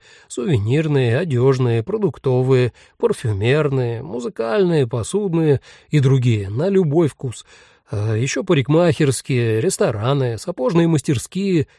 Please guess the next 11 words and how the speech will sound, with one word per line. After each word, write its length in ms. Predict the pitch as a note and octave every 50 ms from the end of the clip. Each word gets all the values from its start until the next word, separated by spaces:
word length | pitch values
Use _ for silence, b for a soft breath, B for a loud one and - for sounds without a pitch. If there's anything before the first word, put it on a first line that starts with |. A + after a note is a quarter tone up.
| b b
туристические 640 | - D3 B2 A2+ - A3 G3+ - - - C3+ G#2 F#2
агентства, 640 | G2 G2+ A2+ A#2 C3 D3+ C#3+ - - C3+ C3+ D3+ - _ -
нотариальные 580 | E3 E3 D#3+ A3 A#3 B3 A#3+ A3+ G#3 F#3 E3
конторы, 680 | C3 C#3+ C3 B2 A2 - D#3+ F3+ G3 F#3+ E3+ E3 D3 C3 b b b b
солярии, 800 | b - G#3+ G3 D#3+ C3 B2 C3 C#3 D3 C#3+ C3+ C3 B2 A#2+ A#2
бюро 340 | A#2 B2+ C#3 G3 A3+ B3 A#3
переводов, 720 | G3 - F3 C#3+ C#3 B2 B2+ D#3 G3 G3+ E3 D#3 D3 - - b b b b b _ -
да 80 | C3
чего 200 | A2 - - G#3
только 280 | - G#3+ E3 A#2+ - B2
нет. 280 | A2 A2 A#2 A#2 -